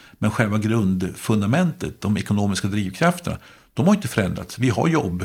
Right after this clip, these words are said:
och särskilt den här gruppen människor som har råd att efterfråga bostäder, de har jobb.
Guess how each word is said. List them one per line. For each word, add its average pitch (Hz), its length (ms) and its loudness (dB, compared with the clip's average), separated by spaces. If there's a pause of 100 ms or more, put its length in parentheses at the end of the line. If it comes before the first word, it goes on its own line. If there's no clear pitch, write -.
(120)
och - 300 -8
särskilt 123 340 2
den 123 120 0
här 113 140 2
gruppen 101 380 0
människor 92 380 0
som 90 200 -2
har 90 100 0
råd 92 140 2
att 92 60 2
efterfråga - 380 -2
bostäder, 104 380 -2
de 127 220 0
har 156 180 4
jobb. 90 320 -4